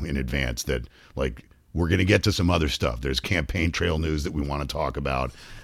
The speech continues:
Um, we've got, uh, we got some other news out there that we're gonna get into.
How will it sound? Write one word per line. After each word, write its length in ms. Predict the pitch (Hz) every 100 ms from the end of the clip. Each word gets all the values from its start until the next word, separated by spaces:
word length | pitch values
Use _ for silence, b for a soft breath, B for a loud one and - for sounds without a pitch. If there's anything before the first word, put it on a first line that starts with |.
| B
Um, 520 | 73 67 65 65 64
we've 200 | 71 65
got, 360 | 60 71 67 -
uh, 180 | 67 65
we 60 | 71
got 140 | 73 73
some 140 | 76
other 220 | 73 73
news 280 | 71 69 67
out 220 | 82 78 71
there 140 | 65
that 80 | 69
we're 140 | 71
gonna 180 | 69 71
get 160 | 69 71
into. 480 | 71 71 73 64